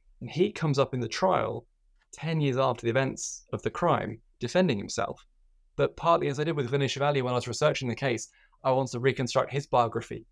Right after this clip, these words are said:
as well outside of the trial. And that was much harder than for René Chevalier, because despite his name de Lacanche, I don't think he was a nobleman. I've twice found him claiming he was the seigneur of Lacanche,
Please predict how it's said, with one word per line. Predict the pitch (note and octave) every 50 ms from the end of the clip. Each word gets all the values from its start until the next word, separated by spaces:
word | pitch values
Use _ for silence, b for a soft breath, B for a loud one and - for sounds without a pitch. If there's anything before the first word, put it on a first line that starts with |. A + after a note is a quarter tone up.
| _ _ _ _ _ _ _ -
as | B2+ G#2 G#2+
well | C3+ C#3+ C3 A2
outside | A2+ B2+ C3 B2 - - C#3+ C#3 C#3 B2
of | G#2+
the | G#2+
trial. | - - - B2+ A#2 G#2 F#2+ - - - _ _ _ _ _ _ _ _ -
And | B2 C3+ - - -
that | E3+ F3 D#3
was | D3 C#3 B2
much | C#3+ D3 E3 F3+ E3+ - -
harder | - - C#3+ D#3 E3 D#3+ D3 - G2+ - - - - _ _
than | C3 B2 A2+
for | B2+ A#2+ A2
René | B2+ B2+ B2 A#2+
Chevalier, | - C3 A2+ B2+ B2 G#2 G2+ G2+ -
because | G#2+ - - A2 A2 G2+ - - - _ _ _ _ _ - _ -
despite | - G#2+ - - - D3 C#3+ C3+ - - -
his | A#2+ B2 A2 A2
name | A#2 A#2+ A#2+ A#2 A#2 A2 G#2
de | A#2 B2+
Lacanche, | B2 A#2 G#2+ - A#2+ A2+ G#2+ G#2 G#2 - - - -
I | A#2+ A#2
don't | A#2 C3 B2+ A#2+ -
think | - C3+ C#3 G#2
he | G#2+ A2+
was | C3 C#3+ B2 B2
a | A#2
nobleman. | A2 A2 G2 G2+ G2 G#2 G#2+ A#2+ A#2+ b b b b _ - -
I've | C#3 B2+ -
twice | - - - E3+ F3 F3 D3 -
found | - - D3 C#3+ C3+ B2
him | C3 B2
claiming | - - - D3 D3 D3 C#3+ B2+ B2 A#2 A2 A2 b b b b _
he | C3+ C3+
was | C3+ B2 A#2 -
the | C3
seigneur | A#2+ - - D#3 D#3 D3 C#3 C3+ C#3 C#3+ C#3 C3 B2+
of | G2+ A2+ A#2 A2 A2+ G#2+ G2 - _ _ _ _ -
Lacanche, | A#2+ C3+ B2+ A#2+ - C3+ A#2 G2 G2+ C3+ - - -